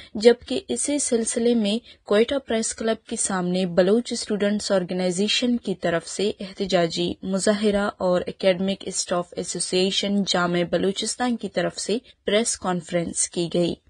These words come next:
प्रोफेसर लियाकत सनी के साथ अगवा और बाद अज़ां बाजियाब होने वाले प्रोफेसर शबीर शाहवानी ने बीबीसी से बात करके इस वाक़े की तफसीलात बयान करते हुए कहा है कि वो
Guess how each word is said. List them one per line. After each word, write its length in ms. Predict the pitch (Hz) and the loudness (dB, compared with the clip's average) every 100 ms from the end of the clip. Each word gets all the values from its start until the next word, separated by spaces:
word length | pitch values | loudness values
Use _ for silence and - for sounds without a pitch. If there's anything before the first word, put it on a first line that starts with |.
| _ - - - - | _ -20 -20 -10 4
प्रोफेसर 540 | 233 254 302 294 311 | 4 6 2 0 0
लियाकत 420 | 233 208 208 233 - | 2 2 0 -4 -4
सनी 320 | 208 196 202 | -4 -2 -2
के 140 | 202 | -2
साथ 380 | 190 190 190 214 - | -4 0 -2 -2 -8
अगवा 300 | 180 175 185 - | -6 -2 0 0
और 180 | 185 | 0
बाद 320 | 165 185 180 175 | 2 2 2 0
अज़ां 420 | 165 175 180 180 | -4 -4 -4 0
बाजियाब 500 | 180 180 180 226 220 | 2 4 4 2 2
होने 240 | 240 233 240 | 0 2 2
वाले 260 | 226 226 240 | 4 2 0
प्रोफेसर 580 | 214 185 - 190 - 190 | 0 -2 0 -4 -2 -2
शबीर 520 | 196 - 175 170 180 | -2 -2 -2 0 0
शाहवानी 560 | - - 185 180 190 240 | 0 -2 0 2 2 4
ने 180 | 247 277 - - - - | 4 2 0 -14 -16 -4
बीबीसी 500 | 185 208 269 277 320 | 0 2 2 0 0
से 140 | 302 247 | 0 2
बात 280 | 208 202 - | 4 2 0
करके 440 | 190 185 - 185 - | -2 -2 -2 -2 -2
इस 180 | 190 - | -2 -2
वाक़े 380 | 180 180 - 202 | 0 0 -2 -4
की 180 | - 208 | -4 -4
तफसीलात 640 | 202 185 - 196 196 208 190 | -4 -4 -2 0 2 0 0
बयान 380 | 185 180 170 175 | 0 2 0 -2
करते 340 | 180 - - 180 | -4 -6 -4 -2
हुए 220 | 180 180 | 0 0
कहा 260 | - 180 202 | 0 -4 -2
है 160 | 226 233 | 0 -2
कि 260 | - 208 240 - - - | 0 -2 -2 -8 -20 -4
वो 180 | 202 247 | 4 4